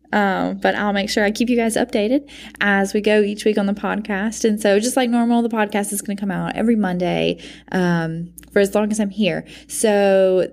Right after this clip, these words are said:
that's gonna be one thing that I make sure I do this year to take care of myself creatively, is to make sure I'm taking time off. And so anytime that we travel, there's not gonna be a podcast out, but I'll let you guys know.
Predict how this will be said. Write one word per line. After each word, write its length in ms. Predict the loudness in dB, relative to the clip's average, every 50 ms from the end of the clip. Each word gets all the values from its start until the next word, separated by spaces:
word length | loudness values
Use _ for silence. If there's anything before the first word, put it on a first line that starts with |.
| -4 -4
that's 340 | -2 -2 -2 -2 -4 -8
gonna 200 | -6 -4 -2 -2
be 220 | 0 0 0 2 0
one 300 | 0 0 -2 -2 -2 0
thing 200 | 0 2 2 2
that 100 | 0 0
I 80 | -2
make 180 | -2 -4 -4 -6
sure 180 | -4 -2 -2 0
I 140 | 0 0
do 480 | -2 -2 -2 -2 2 2 4 4 2 2
this 300 | 0 -2 -2 -2 -4 -2
year 260 | -2 0 0 0 -2
to 80 | -2 -6
take 260 | -6 -6 -6 -6 -4
care 300 | -2 0 2 2 2 2
of 60 | 2
myself 420 | 0 0 -2 0 0 -2 -2 -2 -2
creatively, 920 | -2 0 0 2 0 0 0 2 2 2 2 0 -4 -10 -18 -20 -20 -4 0
is 240 | 2 2 2 2 0
to 100 | -2 -4
make 160 | -4 -4 -4 -4
sure 120 | -4 -4
I'm 120 | -4 -4
taking 340 | -2 -2 0 0 0 -2 -6
time 260 | -8 -8 -10 -8 -8
off. 440 | -8 -6 -4 -2 -2 -4 -4 -6 -12 -20 -20 -20 -20 -12 -4
And 240 | -2 -2 -2 -2 -2
so 380 | 0 0 2 4 4 4 4 4
anytime 500 | 4 2 2 2 2 0 2 2 2 2
that 140 | 0 0
we 120 | 0 -2 -4
travel, 600 | -4 -6 -6 -6 -4 -4 -2 -2 0 0 2 4
there's 200 | 4 2 2 0
not 140 | -2 0 0
gonna 100 | 2 2
be 60 | 0
a 20 | 0 0 -2
podcast 440 | -2 -2 0 -4 -6 -6 -4 -2
out, 180 | -2 -2 0 2
but 80 | 2 2
I'll 120 | 4 2
let 120 | 2 0
you 100 | 0 0
guys 360 | 0 0 2 0 0 0 -2 -2
know. 340 | -2 0 0 0 -2 -2